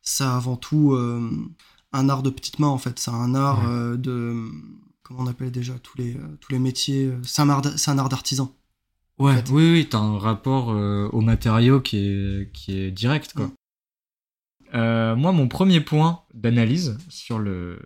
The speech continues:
Speaker 2: sur ce film, Le Mystère du Lapin Garou, c'est qu'en fait, c'est vraiment l'intérêt de la stop motion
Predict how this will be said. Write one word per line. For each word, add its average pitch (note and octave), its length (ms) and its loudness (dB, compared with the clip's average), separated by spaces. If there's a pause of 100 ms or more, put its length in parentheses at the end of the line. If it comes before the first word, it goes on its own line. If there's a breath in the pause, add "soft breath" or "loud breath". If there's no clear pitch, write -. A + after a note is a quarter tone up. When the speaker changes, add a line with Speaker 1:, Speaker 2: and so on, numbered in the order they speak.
Speaker 2:
sur - 300 -12
ce - 220 -6
film, D#3 340 -4
Le G2 320 -6
Mystère A2 320 -2
du G#2+ 80 -2
Lapin G2+ 460 -2 (100)
Garou, G2+ 320 -2 (680 soft breath)
c'est - 240 0
qu'en A#2+ 180 2
fait, C#3+ 240 2
c'est - 260 -2
vraiment C3 400 4 (140)
l'intérêt C#3 460 4
de C3+ 160 -6
la A2+ 80 2
stop B2 240 0
motion A#2 480 2